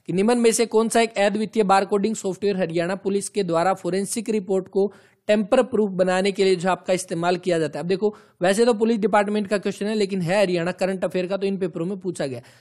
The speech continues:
तो कौन सा, ट्रैकिया जो है वो हो जाएगा, ऑप्शन नंबर सी। नोट कर सकते हैं इसको, ट्रैकिया, ऑप्शन नंबर सी।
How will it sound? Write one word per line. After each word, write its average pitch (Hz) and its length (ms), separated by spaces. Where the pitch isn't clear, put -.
तो 160 60
कौन 208 140
सा, 226 120
ट्रैकिया 208 560
जो 208 140
है 202 80
वो 196 160
हो 196 100
जाएगा, 170 260
ऑप्शन 180 320
नंबर 170 260
सी। 135 260
नोट 180 260
कर 185 140
सकते 170 260
हैं 190 40
इसको, 214 200
ट्रैकिया, 196 540
ऑप्शन 160 400
नंबर 165 260
सी। - 240